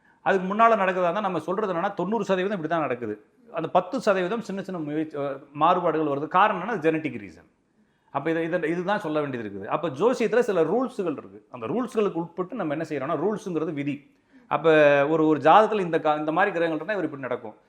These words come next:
இந்த மாதிரி கிரகம் இருந்தா இப்படி நடக்கும்னு சொல்றமே தவிர, எந்த மாதிரி கிரகங்கள் இருந்தாலும் இந்த மாதிரி செஞ்சா வாழ்க்கை மாறின்றதுக்கு எந்த விதிகளும் கிடையாது. ஏன்னா ஜாதகத்துல இருக்கிறது தானே நடக்க போகுது அப்படின்றது என்னுடைய நம்பிக்கைங்கிறப்ப, ஜோசியத்தினுடைய நம்பிக்கைங்கிறப்ப,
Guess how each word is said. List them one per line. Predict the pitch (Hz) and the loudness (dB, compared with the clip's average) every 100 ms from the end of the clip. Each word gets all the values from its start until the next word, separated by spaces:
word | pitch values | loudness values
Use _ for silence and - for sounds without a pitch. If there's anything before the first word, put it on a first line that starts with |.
| _ | _
இந்த | 160 | -2
மாதிரி | 185 214 190 | 2 2 2
கிரகம் | 175 185 | 0 -2
இருந்தா | |
இப்படி | 190 156 | -2 -2
நடக்கும்னு | 143 151 156 135 | -2 -4 -6 -6
சொல்றமே | 123 113 | -8 -8
தவிர, | 107 139 214 - _ | -4 -4 -4 -12 _
எந்த | - 175 196 | -6 -2 -2
மாதிரி | 202 214 196 | 2 2 4
கிரகங்கள் | 180 180 180 | 0 0 -2
இருந்தாலும் | 151 135 180 | -4 -2 -2
இந்த | 165 185 | 0 0
மாதிரி | 190 202 196 156 | 2 2 0 -2
செஞ்சா | 165 165 | -2 2
வாழ்க்கை | 147 170 165 139 | 4 2 -2 -2
மாறின்றதுக்கு | 143 147 151 127 127 | 0 -2 -4 -8 -8
எந்த | 175 139 135 | -10 -10 -10
விதிகளும் | 123 117 131 214 _ _ _ _ | -10 -12 -12 -14 _ _ _ _
கிடையாது. | - 120 104 139 | -8 -6 -4 -4
ஏன்னா | 110 | 2
ஜாதகத்துல | 117 190 | 4 4
இருக்கிறது | 202 190 190 | 4 0 0
தானே | 208 202 | 0 0
நடக்க | 170 156 | 0 -2
போகுது | 156 143 139 | -2 -2 -2
அப்படின்றது | 127 143 143 | -2 -4 -2
என்னுடைய | 160 151 143 | -2 0 -2
நம்பிக்கைங்கிறப்ப, | 135 131 147 151 135 104 98 | -2 -6 -8 -8 -10 -12 -12
ஜோசியத்தினுடைய | 135 175 170 151 139 123 | -6 -6 -6 -12 -12 -10
நம்பிக்கைங்கிறப்ப, | 123 123 120 98 98 160 | -12 -12 -14 -14 -12 -12